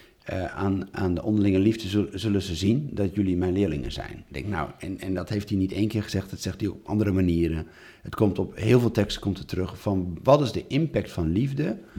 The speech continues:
En als Hemelsbreed me één ding leert, de praktijk hier met vallen en opstaan,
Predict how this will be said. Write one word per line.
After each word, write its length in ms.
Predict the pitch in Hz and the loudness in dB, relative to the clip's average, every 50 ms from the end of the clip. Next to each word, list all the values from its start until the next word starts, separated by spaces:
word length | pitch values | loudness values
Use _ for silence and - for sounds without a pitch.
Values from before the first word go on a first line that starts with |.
| - - - - - - | -14 -14 -16 -20 -12 -4
En 120 | - - | 2 2
als 120 | 104 101 - | 4 4 4
Hemelsbreed 640 | 104 113 117 117 107 98 98 98 110 117 127 143 131 | 6 6 8 8 6 6 4 4 6 6 6 6 4
me 200 | 120 98 95 92 82 85 - - | 2 0 0 -2 -4 -6 -10 -8
één 320 | - - 127 139 131 120 | -2 4 6 8 8 8
ding 260 | 107 107 98 92 90 | 6 6 4 4 4
leert, 320 | 87 82 95 104 120 143 139 | 4 4 4 4 2 2 0
de 60 | - | -2
praktijk 520 | - - 120 110 - - 107 104 110 104 | -6 -4 -4 -2 0 2 2 2 2 0
hier 240 | - - 107 104 98 92 | -2 -2 0 0 0 0
met 140 | 90 85 | -2 -4
vallen 240 | - - 104 95 95 | -2 -2 0 0 0
en 60 | 92 | -2
opstaan, 560 | - - - - - - - 82 80 82 82 | -2 -6 -10 -10 -8 -6 -4 -4 -4 -4 -6